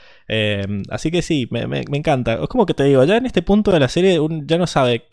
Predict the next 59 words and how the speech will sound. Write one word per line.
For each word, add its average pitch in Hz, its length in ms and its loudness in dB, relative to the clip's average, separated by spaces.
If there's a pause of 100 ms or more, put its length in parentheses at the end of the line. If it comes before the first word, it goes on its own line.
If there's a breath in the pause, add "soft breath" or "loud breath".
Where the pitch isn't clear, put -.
qué 131 100 -4
va 127 60 4
a 127 40 4
pasar. 147 580 4
Eh, 110 480 0 (220)
por 117 120 -4
lo 113 40 -2
menos 135 280 4
yo 127 80 4
me 139 80 4
acuerdo, 123 360 4
no, 120 120 -2
no 117 160 -4
tener 127 160 -4
idea 127 280 2
qué 113 140 -8
carajo 117 300 -2
va 123 80 0
a - 20 -2
pasar 143 300 0
y, 123 140 -2
y 120 180 -6
eso 131 240 -2
me 101 160 -10
parece 113 300 -6
que, 101 180 -6
que - 100 -14
está - 140 -4
bueno, 98 320 0
¿no? 107 160 -6
Que, - 300 -12 (100)
que 67 180 -12 (140)
te - 100 -4
pueda 120 280 2
tomar 120 260 2
por 117 120 -2
sorpresa 104 840 -6
una 101 240 -8
serie. - 320 -10 (1300 soft breath)
Pero 220 220 4
bueno, 135 520 2
no 226 80 2
importa 180 400 4
nada 160 280 4
de 131 80 2
lo 117 100 0
que 110 80 -4
nosotros 127 280 -2
dijimos 117 260 -2
hasta 117 140 -2
ahora 160 220 2
porque 110 420 -2
lo 110 160 -4
que 117 80 -6
importa 170 440 0
es 165 100 -2
qué - 160 -8
opina 156 380 2
él. 113 380 0